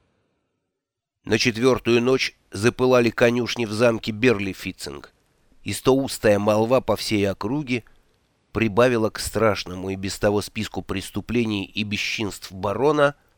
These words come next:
ещё и поджог. Но пока длился переполох, поднятый этим несчастьем, сам юный вельможа сидел, видимо, весь уйдя в свои думы,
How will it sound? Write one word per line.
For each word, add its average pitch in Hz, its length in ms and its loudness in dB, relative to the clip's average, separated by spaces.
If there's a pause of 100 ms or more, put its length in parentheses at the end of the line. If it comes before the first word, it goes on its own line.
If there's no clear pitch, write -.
(200)
ещё 104 480 -2
и 101 120 0
поджог. 87 640 -6 (1900)
Но 107 180 0
пока 143 240 4
длился 110 420 0
переполох, 113 720 2
поднятый 98 520 -4
этим 101 400 -4
несчастьем, 117 720 -2 (640)
сам 170 280 6
юный 147 360 4
вельможа 131 580 2
сидел, 175 480 0
видимо, 160 400 0
весь 139 280 0
уйдя 123 300 2
в - 60 -2
свои 110 340 0
думы, 139 440 0